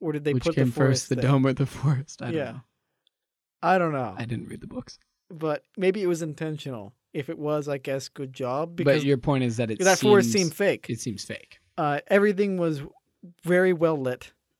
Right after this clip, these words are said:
Speaker 1: right?
Speaker 2: Right.
Speaker 1: Uh,
Speaker 2: Well, that was part of it being a T V broadcast.
Speaker 1: it wasn't dirty, was
Speaker 2: Which
Speaker 1: another
Speaker 2: the
Speaker 1: thing.
Speaker 2: forest is.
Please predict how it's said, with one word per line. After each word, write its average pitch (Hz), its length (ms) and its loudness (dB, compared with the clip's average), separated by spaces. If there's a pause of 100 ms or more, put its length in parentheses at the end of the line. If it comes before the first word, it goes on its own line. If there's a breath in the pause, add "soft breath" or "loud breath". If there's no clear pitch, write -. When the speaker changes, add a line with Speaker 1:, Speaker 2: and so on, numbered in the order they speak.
(200)
Speaker 1:
right? 135 300 -8 (360)
Speaker 2:
Right. - 240 -14 (540)
Speaker 1:
Uh, 123 400 -4 (380)
Speaker 2:
Well, 147 120 2
that 175 80 8
was 170 120 4
part 151 180 4
of 123 80 0
it 113 100 -2
being 107 200 -4
a 98 40 -8
T 104 160 -10
V 95 140 -8
broadcast. 87 640 -14 (1200)
Speaker 1:
it 185 120 0
wasn't 180 440 0
dirty, 170 440 2 (880)
was 156 140 0
Speaker 2:
Which 147 60 2
Speaker 1:
another 147 180 -2
Speaker 2:
the 139 80 2
Speaker 1:
thing. 143 140 0
Speaker 2:
forest 127 280 2
is. - 400 0